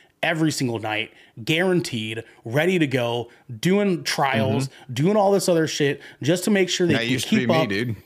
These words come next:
Speaker 1: with, with the necessary weapons, the necessary armor. And that's only if you get the necessary weapon and necessary armor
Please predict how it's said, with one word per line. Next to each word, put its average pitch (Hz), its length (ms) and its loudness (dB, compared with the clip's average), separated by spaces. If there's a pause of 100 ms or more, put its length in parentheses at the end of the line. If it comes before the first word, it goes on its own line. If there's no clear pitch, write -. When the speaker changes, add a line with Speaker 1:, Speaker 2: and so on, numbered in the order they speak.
(220)
Speaker 1:
with, 156 200 0
with 143 180 0
the 143 60 0
necessary 208 680 2
weapons, 151 460 0
the 123 80 -6
necessary 175 600 0
armor. 156 320 -2
And 143 200 0
that's 269 280 -2
only 320 280 6
if 240 120 0
you 247 120 2
get 175 340 0
the 160 60 4
necessary 170 580 0
weapon 156 300 0
and 139 80 0
necessary 143 420 -2
armor 160 420 -2